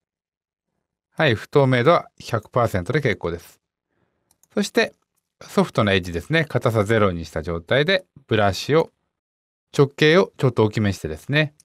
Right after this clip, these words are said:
はい、このレイヤーマスクの髪の毛の部分だけ、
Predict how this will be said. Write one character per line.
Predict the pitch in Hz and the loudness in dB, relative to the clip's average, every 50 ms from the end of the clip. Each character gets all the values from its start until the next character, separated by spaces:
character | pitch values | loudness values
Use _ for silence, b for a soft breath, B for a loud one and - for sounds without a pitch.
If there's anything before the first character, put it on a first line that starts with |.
| _ _ _ _ _ _ _ _ _ _ _ _ _ _ _ _ _ _ | _ _ _ _ _ _ _ _ _ _ _ _ _ _ _ _ _ _
は | - 180 | -4 -2
い、 | 180 175 | -2 0
こ | - 175 | 0 0
の | 160 139 123 | 2 2 4
レ | 123 117 | 4 4
イ | 117 | 4
ヤ | 117 113 113 | 4 2 2
ー | |
マ | 117 113 | 0 0
ス | - - | -2 -4
ク | - 113 | -6 -2
の | 135 160 - - _ _ _ | -2 -2 -2 -4 _ _ _
髪 | - - 196 220 240 | -2 0 2 4 4
の | 269 262 | 2 4
毛 | 285 254 | 4 4
の | 202 143 | 4 4
部 | 131 113 | 4 2
分 | 104 92 | 0 -2
だ | 85 85 | -2 -6
け、 | - - - | -8 -8 -10